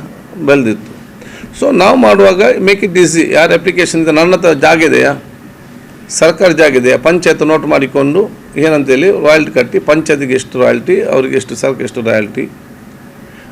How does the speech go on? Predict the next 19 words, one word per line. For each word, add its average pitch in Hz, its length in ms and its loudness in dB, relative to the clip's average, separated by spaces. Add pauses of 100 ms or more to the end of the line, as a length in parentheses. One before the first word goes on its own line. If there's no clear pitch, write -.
ನನ್ನ 196 200 4
ಸ್ವಂತ 190 240 0
ಜಾಗ 175 280 4
ಇದೆಯಾ, 147 300 2 (880)
ಇಷ್ಟಂತ 196 380 2
ಮೆಜರ್ಮೆಂಟ್ 170 500 2
ಮಾಡಿಕೊಂಡು, 160 600 2
ಆ, - 400 -2
ನನ್ನ 160 240 2 (640)
ರೆವಿನ್ಯೂ 170 280 2
ಡಿಪಾರ್ಟ್ಮೆಂಟ್ 143 520 0
ಮತ್ತು 135 280 -4
ಇವರು 143 160 0
ಬಂದು 131 360 0 (280)
ಅದನ್ನು 143 240 -2
ನೋಡಿಕೊಂಡು 117 580 -2
within 127 440 -2
specified 135 520 -2
time 120 220 0